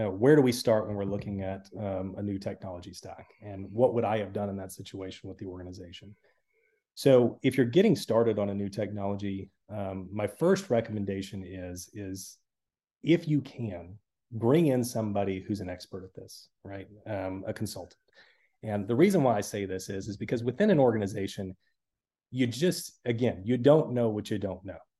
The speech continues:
And what you're trying to do is, is evaluate all these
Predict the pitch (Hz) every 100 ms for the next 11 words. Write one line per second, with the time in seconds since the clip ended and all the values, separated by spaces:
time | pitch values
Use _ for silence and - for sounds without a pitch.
0 | - 113 104 104 101 - 107 117 123 123
1 | 120 156 175 156 117 120 120 113 104 101
2 | 98 107 101 98 117 156 127 117 110 -
3 | 123 - 120 110 104